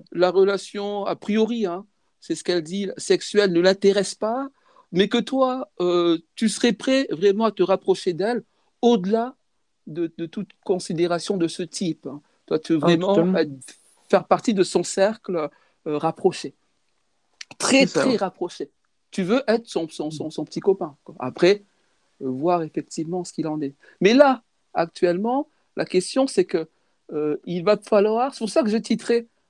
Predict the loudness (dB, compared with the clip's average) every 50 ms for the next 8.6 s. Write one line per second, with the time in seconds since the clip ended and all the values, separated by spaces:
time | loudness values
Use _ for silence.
0 | _ _ -4 -2 0 0 0 -2 -4 -8 -10 -10 -10 -8 -10 -14 -2 _ 4 4
1 | 4 4 2 2 4 4 2 2 0 -2 -4 -4 -4 -2 -2 -2 -4 -4 -8 _
2 | -14 -14 -8 -6 -8 -4 -4 -4 -4 -4 -6 -6 -6 -10 -14 _ -14 -12 -10 -6
3 | -6 -6 -6 -6 _ -10 -10 -8 -12 -14 _ _ _ _ _ _ _ _ _ -10
4 | -8 -2 0 2 2 2 0 0 0 -2 2 4 4 4 4 2 0 _ _ _
5 | _ 0 4 4 6 6 6 4 4 2 -2 -6 -6 -4 -4 -4 0 0 0 0
6 | 0 -2 0 2 4 4 4 4 2 2 0 0 2 4 4 4 4 2 -2 _
7 | _ _ _ _ _ _ _ _ _ _ _ _ _ -2 0 0 0 -4 0 4
8 | 6 8 8 8 8 8 6 6 4 4 0